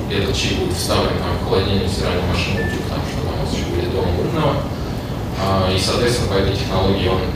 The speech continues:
а, пойдёт. С точки зрения сотовых сетей есть, э, сейчас разработки, которые называются Н Б Л Т Е или Н Б I O T, да, это те вещи, которые вот Лена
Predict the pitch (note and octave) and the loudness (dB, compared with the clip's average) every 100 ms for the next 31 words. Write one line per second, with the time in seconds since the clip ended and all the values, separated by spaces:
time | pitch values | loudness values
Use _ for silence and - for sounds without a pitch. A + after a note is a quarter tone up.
0 | - - - - - - - - - - | -4 -2 -2 0 0 2 2 2 0 0
1 | - - - - - - - G#2+ A2 A2 | -2 -2 -4 -4 -4 -4 -4 0 0 2
2 | B2 B2 A2+ C3+ C#3 - - A2 A2 A#2 | 4 4 4 4 4 4 2 2 2 2
3 | G2+ G2+ G2 - - F#2+ F#2 F#2 F2 F2 | 4 4 2 0 0 2 4 4 2 0
4 | F2 - - - - - - F#4+ - - | 0 -2 -2 0 0 0 2 2 2 0
5 | A4 - - - - - F#2+ F#2+ - F2+ | 0 0 -2 -2 -2 0 0 0 -2 -2
6 | F#2 F2+ - - - - - - - - | 0 0 0 -2 -4 -4 -2 -2 0 0
7 | - - G2+ G2+ G2 G2 F#2+ F#2 F#2 F#2 | 4 4 4 4 2 4 4 4 2 0
8 | F#2 G2 G2 - - - A2 A2 G2+ - | 0 0 -2 -2 -4 -4 -2 0 0 -2
9 | - - - - - - - - - - | -4 -2 -2 -2 -2 -2 0 0 -2 -2
10 | - - - - - - F#2+ F#2+ F#2+ | -2 -2 -2 -4 -4 -2 0 0 -2